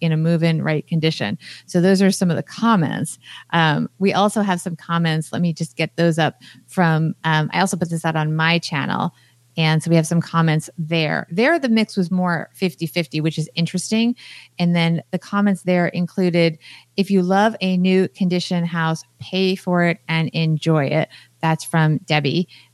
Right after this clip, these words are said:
And then we had another one from Vivian saying, "Not everyone has the time to put into a fixer. If you can afford it now, do it."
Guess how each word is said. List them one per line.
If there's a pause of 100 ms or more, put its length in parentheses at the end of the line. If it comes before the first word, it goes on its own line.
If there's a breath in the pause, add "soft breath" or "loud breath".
And
then
we
had
another
one
from
Vivian
saying,
"Not
everyone
has
the
time
to
put
into
a
fixer. (280 loud breath)
If
you
can
afford (400)
it
now, (140)
do
it."